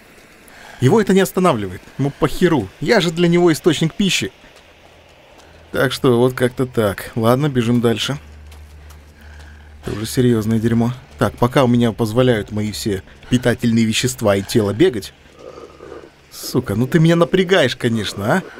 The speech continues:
Докучливый кусок волосатого дерьма, а? Так, все, бегать не могу. Бегать я не могу. Надо искать какое-то пристанище или какую-то пещеру, хер его знает. Он не отстанет от меня.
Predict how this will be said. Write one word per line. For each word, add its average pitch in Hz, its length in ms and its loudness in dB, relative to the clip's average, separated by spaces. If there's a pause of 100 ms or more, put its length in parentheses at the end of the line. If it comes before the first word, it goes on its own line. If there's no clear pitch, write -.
(320)
Докучливый 123 680 0
кусок 147 380 0
волосатого 127 600 0
дерьма, 131 320 0
а? 117 200 -2 (1300)
Так, - 140 -8
все, - 160 -4
бегать 98 280 -6
не 113 60 -2
могу. 95 320 -6 (2000)
Бегать 143 460 -4
я 131 180 4
не 135 160 2
могу. 110 480 -2 (200)
Надо 156 260 4
искать 208 320 0
какое-то 196 340 0
пристанище 196 760 2
или 120 140 2
какую-то 135 300 -2
пещеру, 135 520 2
хер - 300 0
его 143 160 2
знает. 110 280 -2 (360)
Он 127 180 2
не 175 100 2
отстанет 190 440 -2
от 98 140 -10
меня. 92 240 -10